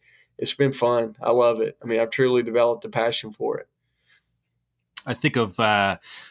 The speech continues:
Speaker 2: off the top of my head, of, like, some of the really unique things within special teams. I think a lot of us probably gravitate towards the excitement of a kick return or punt return for a touchdown, but then also the, <laughs> the punt itself and how,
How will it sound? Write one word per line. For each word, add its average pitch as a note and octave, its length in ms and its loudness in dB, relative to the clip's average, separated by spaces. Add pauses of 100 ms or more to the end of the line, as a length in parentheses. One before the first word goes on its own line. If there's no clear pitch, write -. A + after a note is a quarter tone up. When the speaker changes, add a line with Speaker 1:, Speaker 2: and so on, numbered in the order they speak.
Speaker 2:
off A#2+ 140 2
the - 60 -18
top C3 160 2
of G#2 60 -6
my G#2 80 0
head, G#2+ 180 2
of, G2 80 -2
like, G2 140 -2
some A2 160 -4
of - 20 -2
the G2 160 -4
really A2 280 0
unique G#2 460 -2
things G#2+ 560 -2
within G#2 380 -2
special G#2+ 440 -2
teams. G#2 300 -6
I G2+ 80 -2
think F#2+ 140 -6
a G#2 60 -4
lot G2+ 200 4
of G2+ 80 -2
us G2 120 -6
probably G2+ 580 -2 (440)
gravitate C3+ 480 2
towards B2+ 260 0
the B2 80 2
excitement A#2+ 480 0
of G#2 60 -4
a G#2+ 40 -4
kick - 320 -2
return A#2+ 380 -2
or G2+ 100 -4
punt C3 240 -6
return A#2+ 300 -8
for A2 140 -10
a G2+ 40 -10
touchdown, A2+ 540 -4
but A2 120 -8
then A2 140 -4
also A#2 480 2 (480)
the, A2 500 2
<laughs> - 60 -14 (260)
the C3+ 120 2
punt D3 380 0
itself C#3+ 500 2
and A#2+ 120 -6
how, B2 140 2